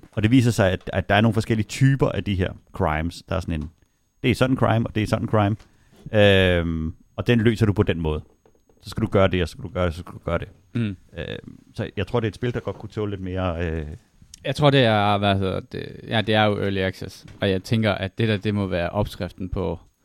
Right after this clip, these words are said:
Speaker 2: på ting, der kan gå i stykker,
Speaker 1: Ja.
Speaker 2: og ikke hænge sammen.
Speaker 1: Ja.
Speaker 2: Øh, sådan nogle avancerede sammenhængs, øh, ting der.
Speaker 1: Ja. Øhm,
Speaker 2: Nå,
Speaker 1: så
Speaker 2: så
Speaker 1: der er en masse, der er en masse
Speaker 2: <clears throat>
Speaker 1: måder, du ligesom kan, kan knække spillet på nu. Sådan noget med, hvis du, hvis du har det, du ser dig frem til, hvem der er suspekten,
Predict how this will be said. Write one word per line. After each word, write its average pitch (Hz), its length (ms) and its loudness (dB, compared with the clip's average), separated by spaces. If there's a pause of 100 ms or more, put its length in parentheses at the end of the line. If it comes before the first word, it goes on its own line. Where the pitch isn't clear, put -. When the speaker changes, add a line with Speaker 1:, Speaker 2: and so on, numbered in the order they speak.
(320)
Speaker 2:
på - 100 -4
ting, 101 280 0
der 92 80 -4
kan 98 160 -2
gå 90 140 -2
i 90 40 -2
stykker, 92 600 -4 (140)
Speaker 1:
Ja. 110 60 2
Speaker 2:
og 92 60 2
ikke 95 120 -6
hænge 92 180 -4
sammen. 87 440 -6 (100)
Speaker 1:
Ja. 90 180 -4 (460)
Speaker 2:
Øh, 82 80 -12
sådan 95 200 -8
nogle 82 140 -10
avancerede 87 500 -6
sammenhængs, 87 760 -8
øh, 76 340 -12
ting 85 260 -8
der. 78 180 -8 (200)
Speaker 1:
Ja. 107 100 -2 (560)
Øhm, 92 600 4
Speaker 2:
Nå, 107 180 -6
Speaker 1:
så 107 60 -4
Speaker 2:
så 120 60 4
Speaker 1:
der 110 60 4
er 120 40 6
en 131 80 8
masse, 127 240 6
der 113 100 4
er 113 40 8
en 120 80 6
masse 120 240 6
Speaker 2:
<clears throat> 110 40 8
Speaker 1:
måder, 113 140 10
du 120 140 6
ligesom 110 260 0
kan, 87 500 0
kan 98 120 -8
knække 120 340 2
spillet 98 340 -2
på - 300 0 (180)
nu. 110 260 2 (300)
Sådan 95 120 -10
noget 92 100 2
med, 90 80 0
hvis 87 140 -4
du, 92 160 -6
hvis 95 180 -6
du 95 120 -2
har 85 220 -2 (320)
det, 113 80 0
du 95 60 -2
ser 107 140 0
dig 92 120 0
frem 120 160 2
til, 113 200 -6
hvem 107 220 0
der 104 100 -4
er 92 60 0
suspekten, 101 540 -4